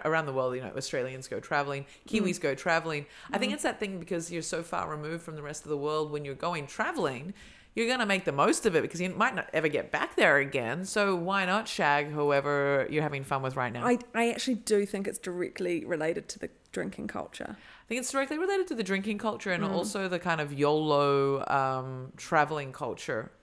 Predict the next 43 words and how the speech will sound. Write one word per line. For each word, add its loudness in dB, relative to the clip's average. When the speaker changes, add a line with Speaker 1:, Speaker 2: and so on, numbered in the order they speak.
Speaker 1:
of -6
Australians -4
and -10
Kiwis. -2
Speaker 2:
And 4
the 4
more, 4
like, 4
maybe 0
chilled -2
attitude. 0
Speaker 1:
Chilled, -4
laid 2
back, 2
yeah. 0
Speaker 2:
Yeah. 2
Speaker 1:
And 0
the 0
relative 4
directness -4
as -8
well. 0
It's -8
like -4
drinking -2
Speaker 2:
But 4
Speaker 1:
culture. 4
Speaker 2:
Aussies 6
are 2
direct. 0
Kiwis -2
are -2
not -6
direct. -6
Speaker 1:
Kore-, 2
yeah, 0
Kiwis -2
are -2
not -2
Speaker 2:
Mm. -4
Speaker 1:
direct. -4
You're -8
right. -8